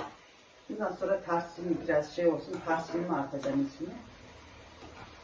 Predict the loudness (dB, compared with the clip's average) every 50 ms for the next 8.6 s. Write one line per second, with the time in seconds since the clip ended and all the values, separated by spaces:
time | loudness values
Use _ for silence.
0 | -20 -20 -20 -20 -20 -20 -20 -20 -20 -20 -20 -20 -20 -20 -20 -20 -20 -20 -20 -20
1 | -20 -16 -10 -10 -10 -10 -10 -14 -12 -8 -6 -6 -6 -8 -14 -18 -20 -18 -12 -10
2 | -8 -8 -8 -10 -12 -8 -8 -6 -6 -6 -6 -4 -2 0 0 0 0 -4 -8 -10
3 | -8 -8 -6 -2 0 2 2 2 0 -4 -12 -18 -20 -20 -20 -20 -20 -20 -20 -20
4 | -20 -20 -20 -14 -6 -2 0 2 2 2 2 2 2 4 4 2 0 -2 -2 -4
5 | -4 -6 -6 -10 -12 -10 -8 -8 -8 -8 -10 -12 -14 -14 -14 -16 -16 -18 -18 -18
6 | -18 -18 -18 -18 -18 -18 -18 -18 -18 -18 -18 -18 -18 -18 -18 -16 -16 -14 -10 -10
7 | -8 -8 -8 -8 -6 -6 -4 -2 -2 -2 -2 0 0 0 2 2 2 2 2 2
8 | 2 2 0 0 -2 -4 -6 -8 -8 -12 -14